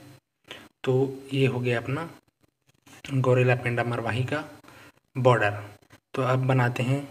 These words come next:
देखिए गौरेला पेंड्रा मरवाही, तो बीच में हो जाएगा अपना गौरेला, मतलब यहाँ, इधर हो जाएगा पेंड्रा और इधर हो जाएगा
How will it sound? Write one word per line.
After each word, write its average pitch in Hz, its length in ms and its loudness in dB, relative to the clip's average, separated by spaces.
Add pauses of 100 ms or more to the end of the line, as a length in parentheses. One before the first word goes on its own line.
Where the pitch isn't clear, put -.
(540)
देखिए - 1500 -4
गौरेला 135 440 4
पेंड्रा 135 380 4
मरवाही, 123 540 2
तो 123 240 -2 (420)
बीच 143 380 0
में 151 100 4
हो 135 120 4
जाएगा 131 280 2
अपना 139 320 -4 (960)
गौरेला, 120 520 2 (500)
मतलब 123 280 0
यहाँ, 123 320 0 (840)
इधर 135 240 6
हो 143 120 6
जाएगा 143 380 4 (760)
पेंड्रा 123 360 4 (680)
और 127 140 -6
इधर 135 260 4
हो 131 120 4
जाएगा 123 400 2